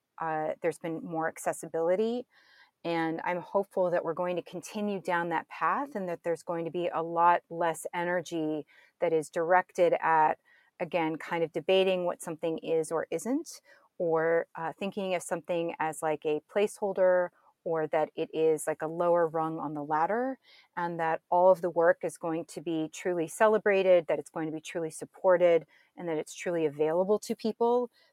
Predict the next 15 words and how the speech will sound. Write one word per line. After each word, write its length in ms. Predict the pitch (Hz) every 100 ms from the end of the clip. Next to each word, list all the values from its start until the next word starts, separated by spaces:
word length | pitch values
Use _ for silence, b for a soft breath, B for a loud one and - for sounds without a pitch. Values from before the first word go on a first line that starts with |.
| -
because 320 | 196 - 160
we've 200 | 185 165 -
already 420 | 190 185 190 185
seen 380 | 165 - 196 190
now 320 | 175 160 156
during 340 | 156 247 294 202
this 160 | 170
incredibly 560 | 180 - 185 180 175 170
difficult 600 | 175 170 - 170 156 160
and, 200 | 160 160 _ _ _ _
uh, 60 | - - -
and 220 | - 202
truly 300 | - 269 247
horrific 440 | 190 196 196 175 -
time 520 | 196 190 165 156